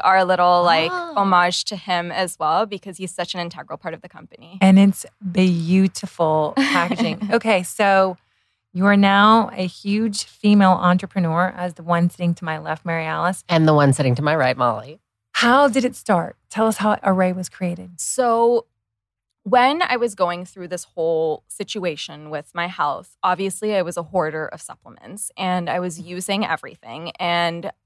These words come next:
Speaker 1: my husband would constantly be frustrated with me.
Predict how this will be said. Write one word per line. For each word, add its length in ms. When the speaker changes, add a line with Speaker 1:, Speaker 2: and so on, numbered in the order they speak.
Speaker 1:
my 520
husband 600
would 100
constantly 640
be 120
frustrated 640
with 220
me. 320